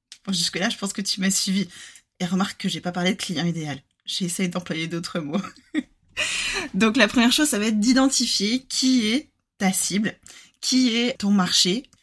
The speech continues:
quels sont tes concurrents, de voir ce qui se fait. Donc, on va aller, bah, vraiment faire une étude de marché globale, aller regarder ce qui se passe chez la concurrence,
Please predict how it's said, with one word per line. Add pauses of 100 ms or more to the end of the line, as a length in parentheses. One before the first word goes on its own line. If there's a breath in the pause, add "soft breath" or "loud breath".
(140)
quels
sont
tes
concurrents,
de
voir
ce
qui
se
fait. (420)
Donc,
on
va
aller,
bah,
vraiment
faire (300)
une
étude
de
marché (100)
globale, (380 loud breath)
aller
regarder
ce
qui
se
passe
chez
la
concurrence,